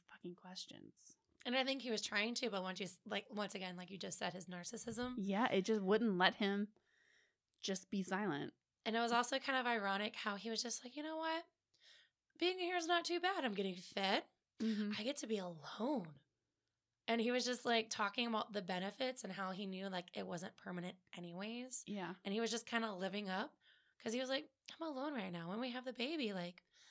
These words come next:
Speaker 2: things aren't gonna be that way. But right
Speaker 1: Right.
Speaker 2: now, I'm chilling. I'm getting fed. I get to work out, and I get alone time." I'm just like, "All right. Well, I guess that's a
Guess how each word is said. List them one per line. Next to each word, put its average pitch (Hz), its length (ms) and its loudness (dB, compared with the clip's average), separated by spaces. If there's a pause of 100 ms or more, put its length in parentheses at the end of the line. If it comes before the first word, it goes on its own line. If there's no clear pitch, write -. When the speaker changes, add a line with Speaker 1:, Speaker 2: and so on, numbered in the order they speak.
(220)
Speaker 2:
things 277 220 2
aren't 339 180 0
gonna 185 140 0
be 170 120 -2
that 165 240 -6
way. 165 300 -6 (360)
But 214 80 -2
right 202 100 6
Speaker 1:
Right. 302 180 4
Speaker 2:
now, 311 260 0
I'm 320 220 -6
chilling. 220 1040 0
I'm 262 160 -6
getting 185 320 -6
fed. 269 600 0 (540)
I 294 100 4
get 208 220 0
to 190 120 -2
work 170 320 -6
out, 285 340 -2 (400)
and 220 80 -6
I 285 80 -4
get 185 160 -4
alone 175 460 -6
time." 165 460 -10
I'm 185 180 -12
just - 260 -4
like, 214 280 -2 (920)
"All 247 140 -2
right. 330 320 -2 (180)
Well, 220 160 2
I 226 100 2
guess 247 240 0
that's - 260 -4
a 196 260 -2